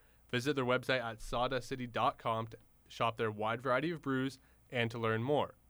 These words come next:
This August, C F P listeners have our exclusive promo code, but this time it's C F L, all caps, for the kickoff of the season.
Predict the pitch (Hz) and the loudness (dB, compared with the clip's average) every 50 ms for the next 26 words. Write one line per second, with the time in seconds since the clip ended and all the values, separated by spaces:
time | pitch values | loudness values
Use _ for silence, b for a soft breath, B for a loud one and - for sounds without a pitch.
0 | _ _ _ - - - _ - - - _ _ 117 127 151 151 147 131 131 135 | _ _ _ -20 -20 -20 _ -20 -20 -20 _ _ 0 2 2 2 4 4 4 4
1 | 139 151 160 - - - 127 139 160 170 165 - 143 127 120 117 110 110 - 120 | 4 2 -2 -4 -4 -2 2 2 2 2 0 -2 -4 -2 -2 -2 -4 -4 -6 -8
2 | 131 139 - 131 120 117 117 113 110 113 - - 156 165 156 - - - 135 120 | -8 -4 0 0 2 2 2 0 0 -4 -6 -4 -2 -2 -2 -4 -6 -2 0 2
3 | 113 113 117 113 - 120 113 123 147 127 - 113 120 143 143 - - 127 127 135 | 2 2 0 0 0 0 0 0 0 -2 -4 -4 -4 -4 -4 -2 -2 -2 -2 -2
4 | 123 104 - - - - - 170 180 175 156 - 143 139 135 120 - - 135 123 | -4 -6 -8 -12 -14 -8 -4 -2 -2 -2 -2 -2 0 -2 -2 -2 -2 0 2 2
5 | 123 123 123 - 147 156 185 - - 143 127 113 117 139 - - - - 120 101 | 4 2 2 4 4 4 4 4 2 2 4 4 4 4 0 -6 -8 -8 -6 -6
6 | - - - 123 117 117 113 110 107 113 104 95 98 - - 147 170 147 110 92 | -6 -6 -6 -4 -2 -2 -2 -2 -2 -4 -10 -14 -12 -8 -6 -4 -4 -4 -8 -12
7 | - | -14